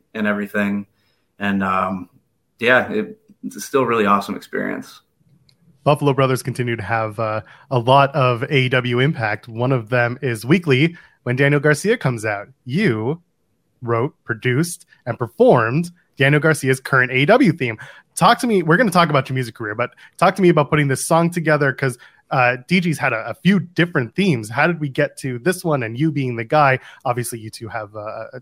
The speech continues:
Speaker 2: a, a very strong relationship.
Speaker 1: Yeah, absolutely. Yeah, so, I mean, like, I've made, uh, a couple of his, his theme songs, like, you know, uh, for the independent circuit. And, um, I think he just, he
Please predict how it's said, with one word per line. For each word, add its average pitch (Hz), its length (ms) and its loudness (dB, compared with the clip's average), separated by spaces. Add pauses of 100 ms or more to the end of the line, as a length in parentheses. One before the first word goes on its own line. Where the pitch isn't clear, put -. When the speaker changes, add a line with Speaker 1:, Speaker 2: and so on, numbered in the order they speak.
Speaker 2:
a, 139 80 -10 (160)
a 135 80 -4
very 120 360 0 (120)
strong 127 320 -2
relationship. 110 580 -8 (920)
Speaker 1:
Yeah, 117 380 6
absolutely. 101 680 0
Yeah, 123 240 4
so, 139 180 2
I 143 120 6
mean, 165 200 -6
like, 165 180 -4
I've 180 640 -6
made, 127 460 4
uh, 101 400 4
a - 60 -6
couple 120 260 0
of 101 100 2
his, 104 200 0
his 104 320 -6
theme 107 200 0
songs, 98 720 0 (140)
like, 98 340 -6 (640)
you 117 100 0
know, 98 180 2
uh, 101 300 -4
for 101 440 -2
the 117 120 -2
independent 107 480 -2
circuit. 95 540 -8 (480)
And, 101 260 -2
um, 92 440 0 (340)
I 110 60 -4
think 135 180 2
he 139 140 0
just, 117 200 -2
he 117 440 -2